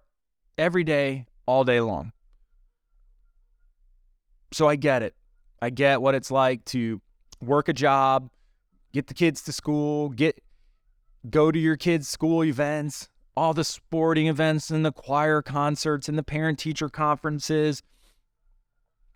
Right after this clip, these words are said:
and the sleepovers and all this, and I get it. While maintaining a home, usually helping families, sometimes we have to take care of elderly parents. I get it.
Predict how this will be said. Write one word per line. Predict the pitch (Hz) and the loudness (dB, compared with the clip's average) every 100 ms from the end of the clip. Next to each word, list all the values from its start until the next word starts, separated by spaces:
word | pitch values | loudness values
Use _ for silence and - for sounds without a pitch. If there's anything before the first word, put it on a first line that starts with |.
| _ | _
and | 123 131 | -6 -6
the | |
sleepovers | - 170 170 160 160 143 151 151 123 | -4 -2 0 4 2 2 0 0 -2
and | 120 | -2
all | 139 175 | 2 4
this, | 160 - | 2 -2
and | 143 143 | -4 -2
I | 139 | -2
get | 143 147 | 0 -2
it. | 120 - _ _ _ _ _ _ _ _ _ _ _ | -2 -10 _ _ _ _ _ _ _ _ _ _ _
While | 131 131 | 2 4
maintaining | 143 151 147 151 147 | 4 2 0 0 2
a | 120 | 0
home, | 117 170 170 170 165 - _ _ _ _ _ _ | 0 0 2 0 -2 -6 _ _ _ _ _ _
usually | 120 120 120 | -6 -4 0
helping | 131 120 113 | 0 0 -2
families, | 117 160 160 156 160 156 151 | -2 0 2 0 0 -2 -4
sometimes | 117 113 117 | -8 -8 -6
we | 117 | -6
have | 107 | -8
to | |
take | - 131 | -6 -6
care | - 123 | -2 -2
of | 107 | -2
elderly | 117 120 113 104 | 0 0 0 -2
parents. | - 160 160 160 151 131 - _ _ _ | -4 -2 0 2 0 -4 -14 _ _ _
I | 113 | -8
get | 120 143 | 0 0
it. | 120 | 0